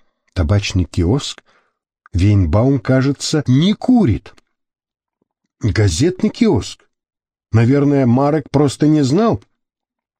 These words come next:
где на самом деле живет Вейнбаум, или у Марека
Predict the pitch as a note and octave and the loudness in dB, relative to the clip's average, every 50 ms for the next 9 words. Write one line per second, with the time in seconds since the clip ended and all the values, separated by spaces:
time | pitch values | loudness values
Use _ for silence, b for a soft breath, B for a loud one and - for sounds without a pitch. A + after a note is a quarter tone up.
0 | _ - - G2 G#2+ A2+ D#3 E3+ D3 C3+ C3 - - D3 C#3 C3+ C3+ C3+ B2+ C3 | _ -6 -2 0 0 2 2 2 2 0 0 0 0 0 2 2 2 0 0 0
1 | G3 A3+ G#3+ D#3+ A#2+ F#2+ G#2+ C#3 D#3 E3 C#3+ - b b b b b G#2 G#2 C#3+ | 0 0 2 0 0 0 0 0 0 0 -2 -4 b b b b b 0 2 2
2 | E3 E3+ E3 C#3+ C3 D3+ C3 F#2+ D#2 D2 - - - b b b b b b b | 2 2 2 2 0 0 -2 -2 -4 -6 -8 -10 -16 b b b b b b b
3 | b b A2+ C#3 D#3+ D#3+ D#3+ D#3 D3+ D#3 E3+ F3+ F3 F3 D#3 - F#3 F3 D#3+ - | b b 0 2 2 2 2 2 2 0 0 0 0 -2 -2 -2 -2 -2 -2 -2